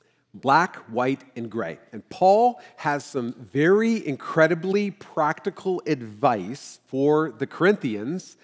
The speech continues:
and how to deal with their gray area. Um,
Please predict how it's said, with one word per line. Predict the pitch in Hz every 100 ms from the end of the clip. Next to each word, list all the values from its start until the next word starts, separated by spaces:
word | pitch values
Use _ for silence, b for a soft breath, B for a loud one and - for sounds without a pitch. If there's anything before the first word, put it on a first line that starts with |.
| b b
and | 120
how | 107 143
to | 143
deal | 101 170 190 147 135 147 B B 117
with | 139 139 139 - b b b -
their | 127 127
gray | 113 165 165 -
area. | 117 95 80 - - _ _ _ _
Um, | - 92 98 95 95